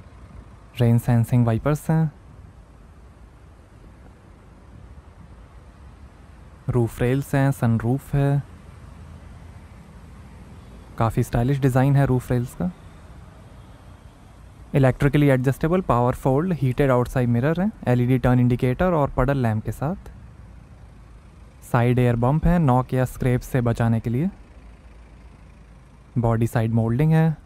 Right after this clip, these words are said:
डबल laminated front windows हैं, four point five meter length है, one point seven meter height है, five point three meter turning radius है और लगभग फ़िफ़्टीन हंड्रेड के जी curb weight है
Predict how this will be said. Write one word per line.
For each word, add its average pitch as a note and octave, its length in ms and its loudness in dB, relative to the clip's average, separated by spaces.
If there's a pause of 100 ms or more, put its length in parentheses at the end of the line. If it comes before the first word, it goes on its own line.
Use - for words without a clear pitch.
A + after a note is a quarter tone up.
(420)
डबल B2 280 2
laminated B2 600 2
front A#2+ 340 0
windows A#2+ 460 2
हैं, E3 160 -2 (880)
four C3 240 4
point C3+ 300 2
five C3+ 280 0
meter E3 240 2
length C#3+ 320 0
है, E3+ 160 2
one C#3 280 0
point C3+ 320 2
seven C#3+ 300 -2
meter C3+ 260 0
height A#2+ 380 -4
है, G3+ 100 0 (440)
five C3 260 2
point C3+ 280 2
three F#3 200 2
meter D3 320 2
turning C#3 420 0
radius F3 420 0
है G3+ 80 0
और G#3 100 2
लगभग D3+ 320 0
फ़िफ़्टीन G3 380 0
हंड्रेड D3 260 2
के C3 180 2
जी B2+ 160 0
curb D#3 300 0
weight C3+ 280 0
है A#2 260 0